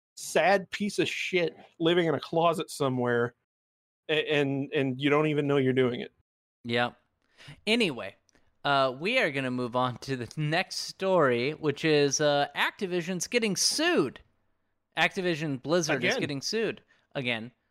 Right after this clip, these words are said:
Speaker 2: Well, I mean, I assume they're always in just a, a constant sa-, state of getting sued, but, uh,
Speaker 1: Well,
Speaker 2: they're getting shared,
Speaker 1: this,
Speaker 2: uh,
Speaker 1: this is
Speaker 2: the
Speaker 1: a double whammy.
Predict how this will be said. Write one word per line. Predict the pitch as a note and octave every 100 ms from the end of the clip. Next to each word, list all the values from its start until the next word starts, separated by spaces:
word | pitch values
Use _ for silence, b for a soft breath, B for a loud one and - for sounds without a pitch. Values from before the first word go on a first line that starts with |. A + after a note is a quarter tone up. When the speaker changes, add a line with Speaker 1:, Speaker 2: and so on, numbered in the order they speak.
| -
Speaker 2:
Well, | A3+
I | F#3+
mean, | F#3 F3+
I | F#3+
assume | G3 - G3+
they're | E3 C#3+
always | D3 D3 D#3+ E3 D#3+
in | E3+ D#3
just | C#3+ C#3+ -
a, | C#3+ B2 A#2 A2 - _
a | C#3 B2
constant | - C#3+ D3 - D3+ C3
sa-, | - C#3 C3
state | - - C#3+ D#3+ -
of | D#3+
getting | F3 F#3+
sued, | F#3 - G3 A3 - B B B C#3+ -
but, | C#3+ D#3 C3+ -
uh, | D3 C3+ B2+ B2
Speaker 1:
Well, | D3 C3+
Speaker 2:
they're | D#3+ E3+
getting | F3+ G3 F3
shared, | - G3 F#3 -
Speaker 1:
this, | E3 E3
Speaker 2:
uh, | C#3 C3
Speaker 1:
this | B2+
is |
Speaker 2:
the | C3
Speaker 1:
a | D3
double | D3+ D3 C3
whammy. | C#3+ C#3 C#3